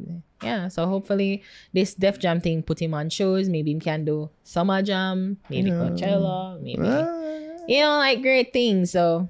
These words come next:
Speaker 1: let's see.
Speaker 2: We
Speaker 1: I'm
Speaker 2: need to see more art, dancehall artists of, of his ilk.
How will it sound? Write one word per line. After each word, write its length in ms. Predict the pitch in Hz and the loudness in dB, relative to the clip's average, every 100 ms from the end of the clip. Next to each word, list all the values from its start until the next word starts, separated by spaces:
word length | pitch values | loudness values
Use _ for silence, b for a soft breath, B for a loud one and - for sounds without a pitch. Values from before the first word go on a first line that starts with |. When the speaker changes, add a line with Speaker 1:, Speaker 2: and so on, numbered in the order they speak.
| - | -2
Speaker 1:
let's 220 | 311 - - | -2 0 0
see. 240 | 139 139 | 0 4
Speaker 2:
We 80 | 190 | 6
Speaker 1:
I'm 80 | 214 | 6
Speaker 2:
need 160 | 220 185 | 6 4
to 80 | |
see 180 | 190 202 | 2 6
more 400 | 175 165 147 - - | 6 6 4 2 2
art, 380 | 139 151 131 120 | 4 4 2 2
dancehall 580 | 127 160 165 165 151 - | 4 4 4 4 4 4
artists 480 | 147 147 151 - 135 | 2 2 -2 -2 -2
of, 220 | 135 - - | -2 -6 0
of 200 | 135 - | 0 0
his 320 | - 156 123 - | -2 0 0 -2
ilk. 280 | 143 156 | -2 -2